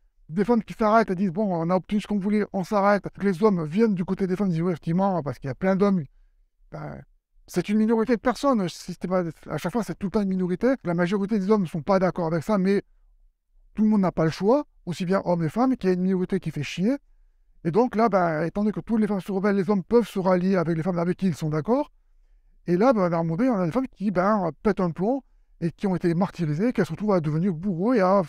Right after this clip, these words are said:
faire ce qu'elles ont subi à d'autres hommes. Et puis on essaie de s'interposer et c'est compliqué. On comprend la, la colère légitime, parce qu'en gros, t'as été martyrisé, t'as machin. À un moment donné, tu veux te venger. C'est, c'est, c'est compréhensible. C'est pas bien, mais c'est compréhensible.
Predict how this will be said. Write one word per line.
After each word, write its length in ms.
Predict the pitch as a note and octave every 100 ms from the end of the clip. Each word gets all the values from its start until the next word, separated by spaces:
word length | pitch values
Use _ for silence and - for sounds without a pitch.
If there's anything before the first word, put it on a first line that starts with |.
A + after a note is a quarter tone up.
| -
faire 240 | G3 G3+ - -
ce 80 | E3+
qu'elles 220 | - D#3+
ont 60 | E3
subi 360 | - D3+ A3+ - _ _
à 100 | D#3+
d'autres 260 | F3 G#3 C3+
hommes. 140 | F3+ F#3
Et 80 |
puis 180 | C#3+ D3
on 140 | D3 D3+
essaie 180 | D3+ E3+
de 40 |
s'interposer 800 | E3 D#3+ - D#3+ D3+ A#3+ C4 A3
et 60 | F3
c'est 140 | -
compliqué. 460 | F#3 G3 G3+ E3+ F#3+ - _ _ _ _ _ _ -
On 100 | G#3
comprend 400 | B3 A3+ A#3+ A#3+
la, 600 | G3 F#3+ F3+ F3 D#3+ D#3 - -
la 140 | D#3+
colère 300 | - F3+ D#3+
légitime, 440 | D#3 D#3+ D#3 A#3+ D4
parce 160 | F#3+
qu'en 80 | -
gros, 120 | D#3+
t'as 100 | D#3+
été 160 | C#3+ D3+
martyrisé, 500 | D3 - E3 C#3+ E3
t'as 120 | D3+
machin. 280 | C3+ F#3+ B3 - _ _ _
À 60 | -
un 40 |
moment 100 | G#3
donné, 100 | G#3+
tu 120 | G#3 F3+
veux 160 | F3+
te 100 | -
venger. 600 | D#3+ C#3 F#3 F#3+ D3+ F#3+ C4+ - _ _ _ _ _ _
C'est, 220 | - G#3
c'est, 300 | F#3 - -
c'est 120 | D#3 G3+
compréhensible. 540 | A3+ G3+ G3+ - F3
C'est 200 | - D3
pas 120 | - D#3+
bien, 340 | D3+ D#3+ C4 - _ _ _
mais 200 | C#3+ E3
c'est 140 | G#3+ A3
compréhensible. 680 | F#3 E3+ D#3+ - D#3 F3